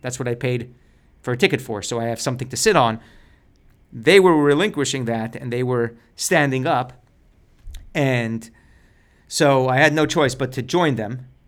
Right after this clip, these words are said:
But being a good Jewish person with a lot of feelings, I turned to the people behind me and I apologized profusely for blocking their view.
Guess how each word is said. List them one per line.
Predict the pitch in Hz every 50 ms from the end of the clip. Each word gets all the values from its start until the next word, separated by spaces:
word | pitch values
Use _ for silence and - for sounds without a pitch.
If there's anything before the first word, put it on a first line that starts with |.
| _ _ -
But | - 127 123 127 - - - _ _ _ _ _ _ _ - 117
being | 131 151 147 147 147 143 135 - - -
a | 127 120
good | 113 - - 160 160 156 151 135 120 - - - _ _ _ _ _ _ _ _ - 135
Jewish | - 156 156 151 147 147 -
person | 160 160 156 156 - - 151 143 139 139 127
with | 123 123
a | 131
lot | 120 123 135 147 147
of | 139 135
feelings, | - - 147 143 139 135 135 127 131 135
I | 127 120 113 113 113 113 - _ _ _ _ _ _ _ _ -
turned | - - 170 156 151
to | 156
the | 139 135
people | 147 151 143 117
behind | 127 123 135 143 143 143
me | 139 135 135 135 131
and | 123 127 120 117 117 117 117
I | 110 110 107 104 104 101 104 _ _ _ _ _ _ _ _ _ _ - - -
apologized | 123 - - 156 160 156 135 143 135 131 120 127
profusely | - 123 123 - 175 170 165 - - 147 147 139 135
for | 127 - - 117 120 113
blocking | 107 117 131 135 135 131 - 131 127
their | 117 113 107
view. | - 160 170 180 180 175 175 -